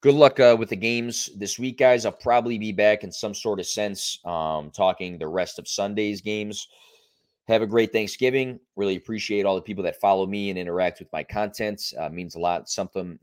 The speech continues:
something I am personally thankful for when it comes to Thanksgiving.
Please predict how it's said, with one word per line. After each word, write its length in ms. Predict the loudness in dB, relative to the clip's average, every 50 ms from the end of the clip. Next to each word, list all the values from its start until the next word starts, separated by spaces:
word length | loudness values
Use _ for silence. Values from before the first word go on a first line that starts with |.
| _ -20 _
something 320 | -10 -10 -8 -8 -4 -2
I 140 | 0 0 0
am 140 | 0 -2 -6
personally 440 | _ -4 -4 -4 -2 -4 -8 -8 -8
thankful 440 | -6 -4 -4 -4 -4 -4 -6 -8 -6
for 260 | -2 -2 0 0 0
when 100 | -2 -4
it 80 | -4 -6
comes 220 | -8 -10 -10 -10
to 160 | -10 -10 -10
Thanksgiving. 580 | -8 -8 -10 -8 -10 -8 -6 -4 -4 -4 -6